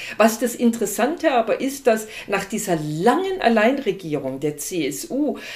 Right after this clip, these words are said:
dann auf einmal alles in Koalitionsarithmetik gedacht wurde. Also dann haben sich zum Beispiel die Koalitionspartner gemeinsam angeschaut, „Na ja, der ist von dir und der ist von dir.“ Und dann kam dieses ganz starke Denken in Parteibüchern,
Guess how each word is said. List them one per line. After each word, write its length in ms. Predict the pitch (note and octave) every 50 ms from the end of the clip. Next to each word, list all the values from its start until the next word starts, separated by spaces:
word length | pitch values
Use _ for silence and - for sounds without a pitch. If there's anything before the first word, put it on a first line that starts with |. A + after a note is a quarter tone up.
| - -
dann 240 | - G#3+ G#3+ A3 A3
auf 280 | G#3+ G3+ G3+ - - -
einmal 600 | F3 F3+ A3 C#4 D4+ D4 D4 C#4 C#4 C#4 - -
alles 520 | - G3+ A3+ B3+ C4+ C4 B3 - - - - - - - -
in 200 | - A#3+ A#3 A#3
Koalitionsarithmetik 1700 | A#3 - - A#3+ A3 A3 A3 A3 - - - B3 B3+ C#4 C#4 - - - - D#3 - D#3 D3 - - D3+ C3+ C3 B2+ C3 - - D3+ - -
gedacht 560 | - D3+ - - - A#2+ - - - - -
wurde. 340 | D#3 C#3 B2 - - B3 -
Also 160 | E3+ E3+ A#3
dann 260 | A3+ A3+ A3+ A#3 B3 A#3 - - - -
haben 140 | - B3 B3
sich 240 | A3+ C4+ A#3 - -
zum 100 | B3 A3
Beispiel 380 | A3+ A3 G#3+ G#3+ - - A3+
die 140 | A3+ A3 -
Koalitionspartner 1000 | - - A3 G#3+ A3 A3+ - - A#3+ B3+ C#4 C#4 - - A#3+ A#3+ A#3 A3+ G#3+ G#3
gemeinsam 560 | G#3 G3 F#3+ F3+ F#3 A#3 B3 A#3+ C4 A#3+ -
angeschaut, 540 | G3 A3+ A#3+ A3+ A#3 A3+ A3+ G#3 G#3 G3+ G#3
„Na 160 | G3+ F#3 F3+
ja, 240 | F#3+ G#3 A3 A#3+ A#3+
der 320 | A#3+ - G#3 G3+ G#3+ -
ist 160 | - A3 - -
von 280 | - G3+ F#3 F3 D#3+
dir 280 | - G#3+ A3+ C#4+ F#4 F4+
und 220 | - A3+ G#3 -
der 160 | G3+ F#3+ F#3+
ist 180 | - G3+ - -
von 300 | - - F#3+ F3 E3 D3+
dir.“ 280 | - G3+ G#3+ C#4+ E4 E4 E4 - - - - C#4 -
Und 160 | - B3 A#3
dann 160 | A#3 A3 A#3+ D4
kam 300 | - - D4 C4+ A#3+ A3+
dieses 320 | A#3 A3+ A3+ G#3+ - -
ganz 260 | - A3+ C#4+ E4 D#4+
starke 540 | - - - - A3 G3+ A3 A#3+ A#3+ C4 A#3+
Denken 400 | A3 - G3+ A3+ C4 A#3+ - B3+
in 200 | - - A3 G#3+
Parteibüchern, 920 | - G3 F#3 F#3 - - B3+ G#3 B3+ - - B3+ A#3+ A#3+ A#3 B3 A3+ A3